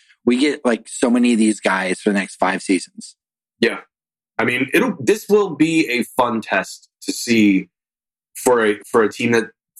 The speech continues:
Speaker 2: is the <laughs> youngest team still in baseball. How do they respond? You know, how, how do you respond to this type of advers-, adversity when your, your best power hitter is out, one of your best three starters is out,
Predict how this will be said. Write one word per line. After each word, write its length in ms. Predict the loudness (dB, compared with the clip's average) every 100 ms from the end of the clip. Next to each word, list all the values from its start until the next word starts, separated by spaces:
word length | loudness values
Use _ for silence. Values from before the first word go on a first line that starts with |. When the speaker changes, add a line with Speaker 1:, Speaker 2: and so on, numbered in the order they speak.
| -8 0
Speaker 2:
is 160 | 2
the 100 | 2
<laughs> 60 | 0
youngest 480 | 0 2 2 0 0
team 220 | 0 0
still 380 | -2 0 0 0
in 140 | 2
baseball. 680 | 2 0 -2 -2 0 -4 -10 _ _ _ _ _ -6 -2
How 200 | 0 0
do 60 |
they 100 | 2
respond? 440 | 2 2 0 -2 -4 -14 _ _
You 120 | -2
know, 100 | 0
how, 160 | -2 -4 -2
how 200 | 0 2
do 100 | 4
you 100 | 4
respond 420 | 2 0 -2 0
to 60 |
this 260 | 0 0 -2
type 240 | -2 0
of 80 | 0
advers-, 340 | 0 0 -2 -4
adversity 460 | -2 2 0 2 2
when 180 | 2 2
your, 320 | 0 -2 -4 _ _ _ -2
your 100 | 0
best 260 | -2 -2 -2
power 280 | 0 0
hitter 400 | 0 2 2 0 0
is 180 | 0 2
out, 300 | 0 -4 -10 _ _ -6
one 220 | 0 2 4
of 80 |
your 120 | 2 2
best 360 | -2 -4 -14 _ _ 0
three 140 | 0
starters 480 | 2 0 0 0 0
is 140 | 0
out, 340 | 0 0 -4